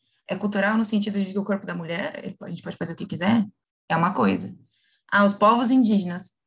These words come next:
Gente, outra história. Então, assim, a gente tem que pensar sobre isso. Não é trazer a visão ocidental pra todos,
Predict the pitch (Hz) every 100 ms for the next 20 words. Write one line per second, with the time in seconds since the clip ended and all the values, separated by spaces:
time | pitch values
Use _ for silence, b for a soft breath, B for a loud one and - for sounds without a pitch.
0 | _ _ _ - 180 - - _ - 254
1 | 254 180 - - - - _ _ _ 202
2 | 190 190 190 175 - 196 190 202 226 226
3 | 262 214 196 202 196 214 - 175 - -
4 | _ _ _ _ 190 190 185 196 233 262
5 | 254 - 220 214 202 202 202 214 196 196
6 | 214 214 220 214 196 185 214 214 285 202
7 | 170 202